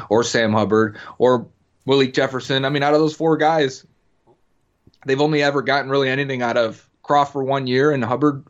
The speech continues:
uh, had a few plays as a rookie, but it could easily have been a linebacker that doesn't do anything like Jefferson and, and, or Chase Kaufman, or you get one year out of Jordan Shipley. I mean, there's plenty of third rounders.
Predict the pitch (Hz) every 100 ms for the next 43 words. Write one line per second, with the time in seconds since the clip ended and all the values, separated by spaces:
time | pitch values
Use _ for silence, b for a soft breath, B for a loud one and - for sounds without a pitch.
0 | - 117 117 - 131 127 120 143 135 127
1 | 123 127 117 113 117 147 147 127 117 117
2 | B B - - 127 127 135 147 135 131
3 | 123 120 117 120 120 113 117 110 120 113
4 | 110 113 123 147 135 127 120 104 110 104
5 | 101 110 110 113 107 - 101 101 104 B
6 | B - 117 - 127 120 - 104 101 104
7 | 110 117 120 123 101 127 127 127 120 113
8 | 120 120 120 120 104 113 113 123 139 139
9 | 143 180 - - 143 123 117 135 123 -